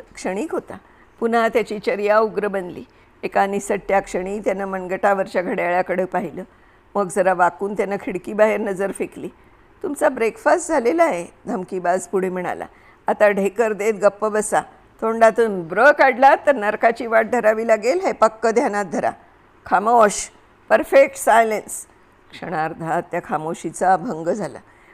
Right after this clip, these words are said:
कुणाच्या तरी हातातली डिश खाली पडली. तिचे खाळकन तुकडे झाले.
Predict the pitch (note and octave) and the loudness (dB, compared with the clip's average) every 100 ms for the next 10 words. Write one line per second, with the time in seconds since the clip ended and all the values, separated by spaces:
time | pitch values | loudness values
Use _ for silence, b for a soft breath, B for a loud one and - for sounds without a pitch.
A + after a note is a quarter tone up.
0 | b - A#3 A3+ B3 G#3 G3 G#3 A3+ B3 | b -2 2 2 0 0 0 2 2 0
1 | - G3 G3+ A3 G#3+ A3+ A#3 F#3+ - - | 0 0 -2 -6 -4 -4 -4 -6 -8 -8
2 | F3 F#3+ G3 F#3 D#3 - b b b - | -6 -6 -6 -8 -10 -14 b b b -14
3 | - G3+ - - D4 E4+ E4 D4+ D4 - | -8 -8 -2 0 2 0 -2 -2 -2 -4
4 | - G#3+ G#3 A3+ - | -4 -2 -2 -4 -8